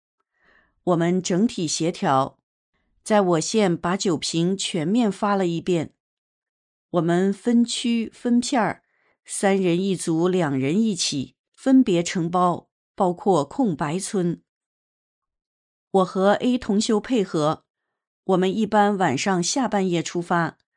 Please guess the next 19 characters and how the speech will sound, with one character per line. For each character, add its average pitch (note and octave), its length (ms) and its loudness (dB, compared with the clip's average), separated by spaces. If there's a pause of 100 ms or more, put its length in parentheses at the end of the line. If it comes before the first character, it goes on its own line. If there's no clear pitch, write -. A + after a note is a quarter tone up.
(380)
每 E3+ 180 2
次 G#3 320 -2
带 G3+ 180 0
上 G3 240 0
上 G3+ 300 -2
百 F3 180 0
本 F#3+ 220 -2
左 D#3+ 180 -2
右。 D3+ 340 -2 (760)
他 F#3 240 -2
负 G3+ 200 -4
责 F3+ 240 0
骑 E3 300 -4
电 G#3+ 240 -2
动 G#3+ 160 -2
车 A3 240 -4
带 A#3 240 -4
着 F3 140 -2
我， C#3 320 -4